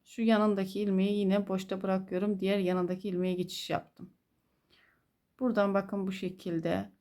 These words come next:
aldım. Bir, iki, üç, dört, beş, altı tane zincir çekiyorum. Beyaza bu renk pul çok yakışıyor hanımlar. Mutlaka deneyin.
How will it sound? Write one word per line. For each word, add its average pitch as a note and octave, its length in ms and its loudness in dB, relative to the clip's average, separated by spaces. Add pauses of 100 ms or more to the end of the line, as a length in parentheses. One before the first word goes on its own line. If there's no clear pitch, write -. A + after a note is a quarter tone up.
(100)
aldım. F3+ 720 0
Bir, F#3 380 -2
iki, F3+ 440 -10
üç, - 520 -10 (120)
dört, - 500 -6 (100)
beş, F3+ 360 -6 (100)
altı F#3+ 420 -2
tane G3 380 2
zincir F#3+ 420 2
çekiyorum. G3 720 -2 (640)
Beyaza G#3 540 6
bu G#3 100 -4
renk G#3 400 -2
pul G3+ 240 -8
çok F#3+ 280 -14
yakışıyor F3+ 440 -6
hanımlar. F3 640 -2
Mutlaka F#3+ 640 -6
deneyin. F3+ 520 2